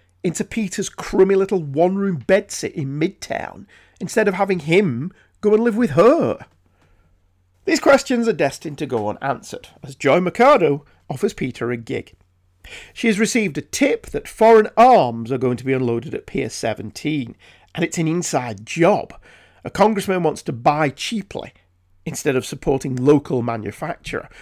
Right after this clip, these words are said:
so he's importing from abroad. Joy tells Peter to go cover this, take some pictures, make some notes, she'll type up the story,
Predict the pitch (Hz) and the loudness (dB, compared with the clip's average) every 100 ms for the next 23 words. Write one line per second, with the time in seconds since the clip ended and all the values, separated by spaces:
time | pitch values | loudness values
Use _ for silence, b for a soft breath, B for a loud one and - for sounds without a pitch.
0 | B 175 139 139 190 - 190 185 - 120 | B -2 2 4 2 2 4 2 0 -8
1 | - 120 117 127 117 123 104 - _ - | -6 -8 -4 -2 0 -2 -4 -8 _ -18
2 | - B B B 180 104 107 202 - - | -16 B B B -2 0 2 -2 -4 -2
3 | 127 165 - 143 120 151 185 b b - | 0 0 -6 -10 -4 -4 -4 b b -6
4 | 123 127 - 240 208 165 277 - - _ | 2 2 4 2 6 4 2 -8 -16 _
5 | _ _ - - 262 262 233 - 214 233 | _ _ -4 -2 -2 0 -2 0 -2 -2
6 | - b b 117 135 - 269 226 175 175 | -6 b b -4 -4 -2 -2 2 2 2
7 | - - b b - 147 170 - 233 233 | -4 -20 b b -4 -2 0 0 2 0
8 | - 233 208 196 196 208 | -4 -6 0 2 2 0